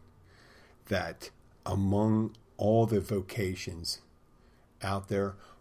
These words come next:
bartenders are the hardest to be able to tell anything to. Either, that could either be from bartender to bartender or from person at the bar. I never really understood it. If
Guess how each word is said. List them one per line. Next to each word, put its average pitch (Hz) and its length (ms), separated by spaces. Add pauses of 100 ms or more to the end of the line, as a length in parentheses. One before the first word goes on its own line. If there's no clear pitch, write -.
(120)
bartenders 104 720
are 85 100
the 90 100
hardest 101 560
to 90 60
be 95 240
able 90 160
to 85 100
tell 92 360
anything 82 500
to. 80 280 (1700)
Either, 107 200
that 101 360
could 113 120
either 101 220
be 98 180
from 90 240
bartender 92 480
to 82 80
bartender 113 680 (1120)
or 98 260
from 87 480 (880)
person 95 380
at 87 100
the - 60
bar. 87 280
I 104 120
never 120 220
really 107 280
understood 98 480
it. 123 180 (300)
If - 280